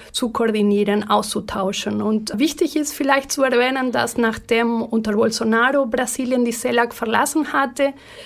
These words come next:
das Land nun wieder dabei ist und deswegen an diesem Gipfeltreffen teilnehmen wird.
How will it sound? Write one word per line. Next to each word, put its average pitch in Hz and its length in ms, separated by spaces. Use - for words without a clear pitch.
das 226 200
Land 240 360
nun 233 460
wieder 233 360
dabei 208 540
ist 302 520
und 226 220
deswegen 226 460
an 208 80
diesem 214 280
Gipfeltreffen 214 840
teilnehmen 196 520
wird. 190 300